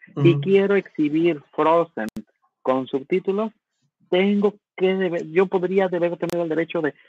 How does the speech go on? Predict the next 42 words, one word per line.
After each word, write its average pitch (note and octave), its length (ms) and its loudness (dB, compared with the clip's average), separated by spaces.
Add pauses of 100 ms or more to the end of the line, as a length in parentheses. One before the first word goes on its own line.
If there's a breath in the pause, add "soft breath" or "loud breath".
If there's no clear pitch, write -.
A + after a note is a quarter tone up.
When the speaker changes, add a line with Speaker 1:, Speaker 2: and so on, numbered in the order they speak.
(120)
Speaker 1:
de C3+ 200 -2
hacerlo. E3 520 -4
Es F3+ 160 0
mi G#3+ 100 4
Speaker 2:
Ujú. G3 140 -4
Speaker 1:
cine, F#3 280 0
yo D#3+ 140 0
quiero G#3 240 2
Speaker 2:
Sí. C#3+ 80 -10
Speaker 1:
promocionar, F3+ 460 0
poner F#3 240 0
esta F3+ 160 -4
película. - 440 -8 (280 soft breath)
Hay F#3 140 4
gente G#3 360 0
que F#3 120 -4
la F3+ 100 -2
quiere F#3 260 -2
ver F3+ 180 -4
subtitulada F3+ 680 -2
porque D#3+ 220 -6
quieren F3+ 200 0
escuchar E3+ 380 -2
la, D#3+ 180 -4 (340)
la D#3 200 4
versión D#3+ 400 0
de F3 100 0
Frozen E3+ 400 -2
en F3 160 -2
inglés. F3+ 400 -2 (880)
Debería G#3+ 640 4
de G#3+ 120 0
poder G3+ 320 -4
hacerlo, G3 420 -2
no F#3 140 0
debería G3+ 240 2
de G3+ 80 0
estar G3 180 -4
obligado G3 500 0
a E3+ 60 0
no C#3 100 -4
hacerlo. A2+ 440 -4